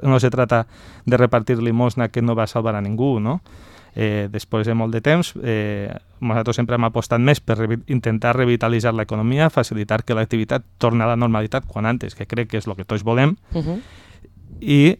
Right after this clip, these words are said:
Speaker 1: eh, finalment, pues, han anat, eh, orquestant ajudes des de, des de llevar les tasses de les terrasses a ara una bonificació de la, de la contribució que vam, que se pot demanar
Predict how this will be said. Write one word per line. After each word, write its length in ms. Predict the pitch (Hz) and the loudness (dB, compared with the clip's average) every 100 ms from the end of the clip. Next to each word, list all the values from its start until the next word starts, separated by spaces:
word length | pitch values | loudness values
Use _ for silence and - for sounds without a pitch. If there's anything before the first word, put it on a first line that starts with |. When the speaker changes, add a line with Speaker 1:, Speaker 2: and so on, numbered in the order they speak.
| - | -4
Speaker 1:
eh, 200 | 131 113 | -6 -4
finalment, 560 | - 107 101 104 110 | -4 -4 -4 -4 -4
pues, 200 | - 123 | -4 -4
han 160 | 127 120 | -2 0
anat, 300 | 110 104 - - | -2 -4 -8 -8
eh, 140 | 135 | -6
orquestant 460 | 139 123 117 - 110 | -4 -2 -4 -2 -2
ajudes 460 | 113 113 139 113 92 | -2 0 0 -2 -2
des 260 | 101 95 | -8 -8
de, 640 | - 107 104 104 104 104 107 113 | -8 -6 -6 -6 -8 -8 -10 -6
des 180 | 110 | -6
de 120 | 110 101 | -6 -6
llevar 220 | 98 104 | -6 -6
les 160 | 101 - | -6 -6
tasses 280 | 107 117 | -6 -4
de 120 | 131 131 | -4 -4
les 120 | 120 | 0
terrasses 720 | 139 139 139 139 131 147 - - | 4 4 2 2 0 0 -2 -6
a 420 | 107 104 101 98 | -2 -2 -2 -4
ara 140 | 101 | -4
una 200 | 104 104 | -4 -4
bonificació 640 | 104 110 107 110 - - 110 | -4 -4 -4 -6 -8 -6 -4
de 100 | 107 | -4
la, 240 | 104 107 120 | -6 -6 -4
de 160 | 117 | -4
la 100 | 104 | -4
contribució 560 | 95 104 107 107 131 143 | -4 -4 -4 -4 0 0
que 80 | 135 | 0
vam, 380 | 107 104 104 - _ _ _ _ - - - - | -2 -4 -6 -10 _ _ _ _ -20 -20 -20 -8
que 100 | - | -4
se 140 | 120 117 | -2 -2
pot 160 | 110 107 | -2 -2
demanar 500 | 107 113 147 165 | 0 2 4 4